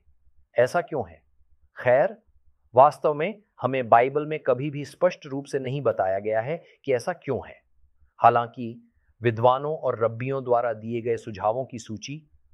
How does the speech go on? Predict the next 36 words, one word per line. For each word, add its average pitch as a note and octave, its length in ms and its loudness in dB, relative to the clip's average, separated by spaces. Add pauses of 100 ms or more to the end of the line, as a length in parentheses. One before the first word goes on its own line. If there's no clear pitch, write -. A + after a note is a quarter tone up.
(180)
लंबी B2 400 0
है। - 120 -20 (880)
मैं A#2 300 0
इस C3+ 140 -6
पर E3 200 0
ज्यादा C#3 320 2
समय F3 260 -8
नहीं F3+ 240 -4
बिताना F#2 340 -2
चाहता, - 420 -14 (520)
क्योंकि D3 220 -6
कभी-कभी G3+ 640 2
मुझे F3+ 220 -4
लगता C#3+ 360 0
है G#3 240 -6 (240)
कि C3+ 80 -6
बाइबल C#3+ 520 4
के A3 140 -2
रहस्य D3 440 -4
को - 280 -14 (360)
रहस्य A#2+ 480 -2
ही F3 180 -6
रहने B2+ 340 -4
देना A2 440 -6 (140)
सबसे - 340 -6
अच्छा F2+ 260 -10
है। - 120 -18 (640)
अक्सर A#2+ 480 2 (300)
शास्त्र D#3+ 540 2
के A#2 280 -4
रिक्त C#3+ 260 -2
स्थान C3 480 -6
को C3 140 -6
भरने A#2 400 -8
की A#2+ 160 -14
खोज C3+ 520 -2